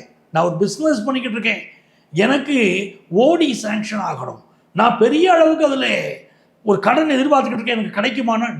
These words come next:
டெஃபினட்டா கிடைக்கும். கடன் கிடைத்து உங்கள் பிசினஸை இந்த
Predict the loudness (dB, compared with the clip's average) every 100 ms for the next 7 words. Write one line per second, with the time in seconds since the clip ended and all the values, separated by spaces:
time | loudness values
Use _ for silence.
0 | -2 0 2 0 0 -2 -4 -10 -12 -16
1 | -18 _ _ _ -2 2 2 0 -4 -6
2 | -2 0 0 -2 -2 -2 -2 -2 -4 -6
3 | -6 -6 -4 -4 -2 0